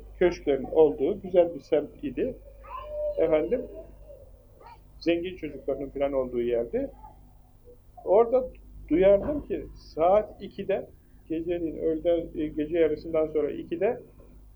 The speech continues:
kız eve gelirmiş. Annesi sorarmış, "Kız bu vakte kadar neredeydin? Ayıp değil mi böyle bu vakte kadar dolaşılır mı? Neredeydin?" "Sana ne? Sana ne?" diyormuş,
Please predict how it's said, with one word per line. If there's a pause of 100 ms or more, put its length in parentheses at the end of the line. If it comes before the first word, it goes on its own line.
(300)
kız (640)
eve
gelirmiş. (760)
Annesi
sorarmış, (120)
"Kız (140)
bu
vakte
kadar
neredeydin? (760)
Ayıp
değil
mi
böyle (420)
bu
vakte
kadar (680)
dolaşılır
mı?
Neredeydin?" (460)
"Sana
ne? (1900)
Sana
ne?"
diyormuş,